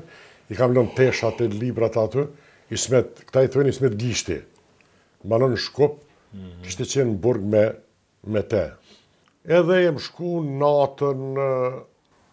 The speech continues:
Speaker 1: përmes e majman, kur hym kufi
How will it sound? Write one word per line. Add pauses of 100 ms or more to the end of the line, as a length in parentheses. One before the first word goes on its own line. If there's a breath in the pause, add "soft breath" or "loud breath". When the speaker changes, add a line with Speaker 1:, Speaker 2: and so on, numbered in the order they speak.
(160)
Speaker 1:
përmes
e
majman, (840 soft breath)
kur
hym
kufi